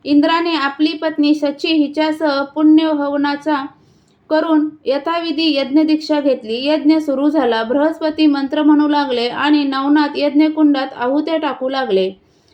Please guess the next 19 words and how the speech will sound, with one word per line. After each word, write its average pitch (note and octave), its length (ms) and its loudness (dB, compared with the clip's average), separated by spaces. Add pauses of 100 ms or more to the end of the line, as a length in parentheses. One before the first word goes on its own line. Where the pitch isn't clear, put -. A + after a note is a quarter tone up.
(260)
सिंहलद्वीपात D#4 760 4
मैनाकिनी D4 840 0
मीननाथांसह D4+ 920 2
राहत C4 340 -2
होती. B3 400 -4
मच्छिंद्रांच्या D#4 760 2
सांगण्यावरून D4 720 0
उपरीचर D4+ 480 -2
वसू D4+ 260 -2
त्या C#4+ 200 -2
दोघांना D4 460 0
घेऊन C4 380 0
आले. A3+ 280 -4 (520)
नाथजी C#4+ 580 -2
तिला D#4 240 2
भेटले, B3 440 -2
तेव्हा D4+ 360 0
दोघांच्याही D4 600 0
डोळ्यात D4 280 -2